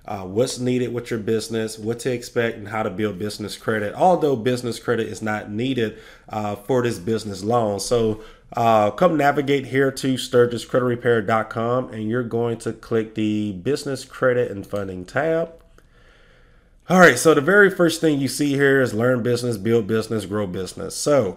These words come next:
coming down here, I literally have step-by-step instructions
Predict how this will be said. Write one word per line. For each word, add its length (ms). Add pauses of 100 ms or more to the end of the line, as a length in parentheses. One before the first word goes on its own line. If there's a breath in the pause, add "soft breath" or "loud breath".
coming 320
down 280
here, 260
I 180
literally 420
have 260
step-by-step 1080
instructions 800